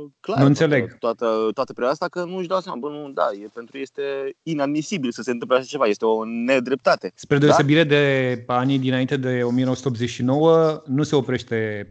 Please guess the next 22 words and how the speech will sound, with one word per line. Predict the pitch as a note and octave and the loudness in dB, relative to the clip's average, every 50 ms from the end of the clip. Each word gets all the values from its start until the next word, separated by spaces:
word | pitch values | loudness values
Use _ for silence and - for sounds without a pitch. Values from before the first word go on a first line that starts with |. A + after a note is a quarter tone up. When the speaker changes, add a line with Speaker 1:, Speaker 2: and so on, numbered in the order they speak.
| - - | -16 -16
Speaker 2:
uh, | - A2 A2 G#2+ G#2+ G#2+ | -14 -12 -10 -10 -10 -10
curentul | - - A#2+ A#2+ A#2 A2+ A2+ A2 G#2+ G#2+ G#2 G2 G2 F#2+ F#2+ _ _ | -6 -2 0 0 0 0 -2 -4 -4 -4 -6 -8 -10 -14 -16 _ _
seara | - - - A#2 A2 A2 A#2 C#3 D3+ D3+ | -8 -2 0 2 2 2 0 0 0 0
la | C3 A#2 | 0 2
ora | A2+ A2+ G#2+ G#2+ A2 | 2 2 0 0 -2
opt. | A#2+ - - - - - - _ _ _ _ _ _ _ | -4 -6 -10 -16 -20 -20 -20 _ _ _ _ _ _ _
Speaker 1:
Este | _ - C#3 C3+ | _ 0 2 2
Speaker 2:
N-avem | B2+ B2+ A#2+ A#2 | 4 4 4 2
asta | B2 C3 D3+ | 4 4 4
Speaker 1:
clar | D#3 D3+ | 4 4
Speaker 2:
și | - - | 4 2
ave-, | C#3+ F#2+ - | 2 2 2
Speaker 1:
că | F#2 G2 | -2 -2
Speaker 2:
și | - - | -2 -2
avem | D3 C#3 E3+ E3+ | 0 2 2 2
căldură, | - E3 D#3 C#3+ C#3+ C3 A2 G#2+ | 4 2 2 2 0 -4 -4 -6
adică | G#2+ A2+ A2 - B2 A#2+ | -8 -10 -10 -10 -10 -8
măcar | B2 B2+ B2+ - C#3+ B2+ | -8 -10 -8 -6 -4 -2
Speaker 1:
este, | B2+ C3 - C3 A#2+ C#3+ C#3+ C#3+ C#3+ D3 | -2 -2 -2 -2 0 2 2 2 2 0
Speaker 2:
atât. | C3 C3 | 0 2
Speaker 1:
da, | B2+ C3+ G#2+ F2+ F2+ | 2 2 2 2 -2
noi | G2 A2 B2 C3+ C#3 C3+ | -8 -10 -10 -10 -10 -12